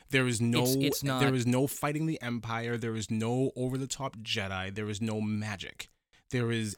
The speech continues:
Speaker 1: a
Speaker 2: Right.
Speaker 1: there is, there is a bounty hunter and a
Speaker 2: Mm-hmm.
Speaker 1: child. That is, that is about it. A-, and, and it's,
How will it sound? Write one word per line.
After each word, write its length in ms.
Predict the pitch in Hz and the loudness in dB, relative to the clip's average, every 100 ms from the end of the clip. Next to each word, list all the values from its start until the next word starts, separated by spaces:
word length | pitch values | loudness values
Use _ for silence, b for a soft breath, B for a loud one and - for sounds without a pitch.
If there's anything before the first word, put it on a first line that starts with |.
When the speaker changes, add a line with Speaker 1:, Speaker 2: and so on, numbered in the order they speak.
| _ 104 | _ -4
Speaker 1:
a 120 | 107 | -2
Speaker 2:
Right. 240 | 165 92 _ 123 | -2 -4 _ -2
Speaker 1:
there 200 | 120 113 | 0 0
is, 180 | 107 | -2
there 160 | 104 107 | -2 -4
is 100 | 98 | -4
a 100 | 87 | -8
bounty 380 | 85 123 143 139 | -2 0 0 0
hunter 360 | 143 131 135 135 | 0 -2 -2 -4
and 340 | 127 113 107 101 b b b _ - | -4 -2 -2 -4 b b b _ -4
a 160 | 104 98 | -4 -2
Speaker 2:
Mm-hmm. 20 | |
Speaker 1:
child. 540 | - 101 127 - - - | -2 -2 -2 -6 -14 -8
That 140 | 117 117 | -4 -2
is, 180 | 120 110 | -4 -4
that 140 | 117 | -2
is 100 | 123 | -2
about 280 | 113 117 120 - | 0 -2 -4 -8
it. 260 | 110 90 - _ - | -10 -8 -14 _ -10
A-, 120 | 127 123 | -8 -4
and, 200 | 131 123 117 | -2 -2 -2
and 100 | 120 | -6
it's, 220 | 107 - | -6 -8